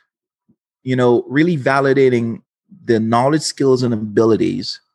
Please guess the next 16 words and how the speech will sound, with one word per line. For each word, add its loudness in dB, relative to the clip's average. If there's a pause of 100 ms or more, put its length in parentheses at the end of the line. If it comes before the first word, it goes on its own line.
(160)
of, -2
of -4
these 0
candidates, -2
and 0
then, 0
you -2
know, 0
creating 0
that 0
skills -2
gap -2
assessment -4
where 2
we 4
could 0